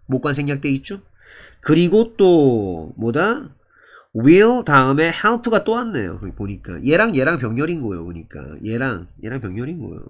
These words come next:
음? 이 다큐멘터리가 도와줄 것이다. 끌어올리는 거, 인식을.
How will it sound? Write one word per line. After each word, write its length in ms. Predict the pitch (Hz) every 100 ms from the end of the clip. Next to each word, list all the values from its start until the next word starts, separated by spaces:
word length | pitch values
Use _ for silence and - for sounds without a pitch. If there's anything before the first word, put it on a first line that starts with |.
| - 117 _ _ _ _ 127
음? 80 | 139 - -
이 220 | 175 233
다큐멘터리가 880 | 190 147 185 175 139 156 131 170 202
도와줄 400 | 127 117 110 104
것이다. 460 | 101 92 95 127 -
끌어올리는 720 | 180 170 123 107 101 92 117
거, 180 | 165 113
인식을. 880 | 131 135 - 95 120 110 90 82